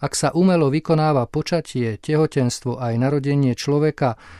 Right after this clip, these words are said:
ak trpia ľudské embryá prevedu,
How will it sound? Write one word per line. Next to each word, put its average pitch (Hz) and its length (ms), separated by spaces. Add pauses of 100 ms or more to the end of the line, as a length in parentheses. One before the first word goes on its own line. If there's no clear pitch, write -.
(100)
ak - 160
trpia 156 400
ľudské 139 400
embryá 147 560
prevedu, 160 560